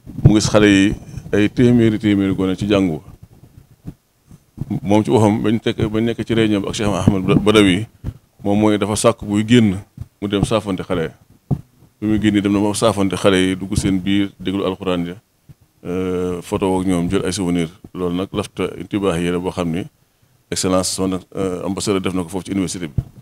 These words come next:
Bi mu ñëw it, bi ñu fa jógee ñëw nañu Daaray Kaamil, visite Daaray Kaamil,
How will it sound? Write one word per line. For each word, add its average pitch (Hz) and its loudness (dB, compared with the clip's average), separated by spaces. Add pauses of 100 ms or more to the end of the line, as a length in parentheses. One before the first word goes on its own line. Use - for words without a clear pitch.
(1160)
Bi 110 2
mu 123 8
ñëw 117 8
it, - -2 (300)
bi 127 4
ñu 123 4
fa 135 4
jógee 120 6
ñëw 113 2
nañu 110 4 (100)
Daaray 110 6
Kaamil, 107 4 (960)
visite 104 -4
Daaray 107 6
Kaamil, 104 2